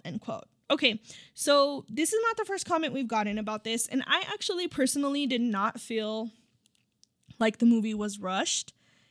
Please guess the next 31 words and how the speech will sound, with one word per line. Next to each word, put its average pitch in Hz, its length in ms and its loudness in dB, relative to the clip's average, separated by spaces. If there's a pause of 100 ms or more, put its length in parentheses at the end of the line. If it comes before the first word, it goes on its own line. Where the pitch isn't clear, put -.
(220)
It 269 120 4
felt 330 220 4
like 392 160 -6
a 403 60 0
good 311 200 -4
pace, 269 260 2
but 247 220 -2
you 247 100 -8
guys 262 240 0
know 247 180 -2
me 254 180 0
too. 254 260 -2
I 208 100 2
don't 214 240 -2
like 202 240 -4
slow 214 280 -2
burns. 220 400 -4
I 190 100 -10
don't 202 240 -10
like 202 340 -6 (480)
things 240 240 4
that 220 120 0
drag 214 280 0
out, 220 300 0
so 226 120 -2
maybe 208 240 -4
that's 208 260 -8
why 202 240 -2
I 196 160 -8
loved 240 300 -2
it. 269 220 -2